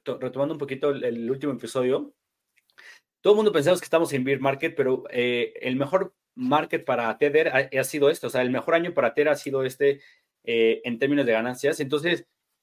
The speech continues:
como que empiezas a ver que, eh, un, un, estás viendo un lado,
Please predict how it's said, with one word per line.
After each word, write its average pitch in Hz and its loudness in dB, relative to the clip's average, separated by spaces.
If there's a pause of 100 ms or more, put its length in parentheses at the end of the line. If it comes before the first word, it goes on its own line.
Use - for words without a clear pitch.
como 139 0
que - 2 (260)
empiezas 156 2
a 156 6
ver 143 6
que, 156 2 (120)
eh, 127 0
un, - -14
un, 143 -2
estás 151 0
viendo 165 2
un 165 0
lado, 156 4